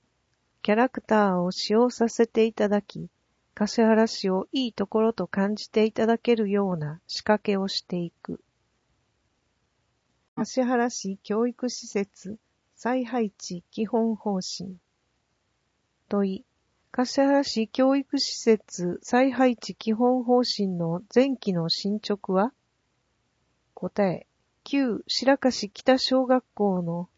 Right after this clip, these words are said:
長寿命化改良工事が一年延期になったが、遅滞なく進めていきたい。問い、安全な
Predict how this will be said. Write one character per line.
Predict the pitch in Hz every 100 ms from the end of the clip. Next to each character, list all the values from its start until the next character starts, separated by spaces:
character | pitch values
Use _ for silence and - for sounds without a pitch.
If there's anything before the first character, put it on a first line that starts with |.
| -
長 | - 240 247
寿 | 247
命 | 240 233 240
化 | - 220
改 | 226 - 233 240
良 | 247
工 | 240 - 233
事 | 208 185
が | 165 165 - _ _ _
一 | 214 - 254
年 | 233 190 180 -
延 | 214 247
期 | - 233
に | 220
な | 220
っ |
た | - 185 170
が、 | 165 160 _ _ _
遅 | - -
滞 | 214 226
な | 220 233
く | - 180 -
進 | - - - 190
め | 185
て | - 180
い | 170
き | -
た | - 170
い。 | 147 - _ _ _ _ _ _ _ _ _ _ _ -
問 | 196 185
い、 | 185 _ _ _ _ -
安 | 226 262 247
全 | 262 262
な | 254 247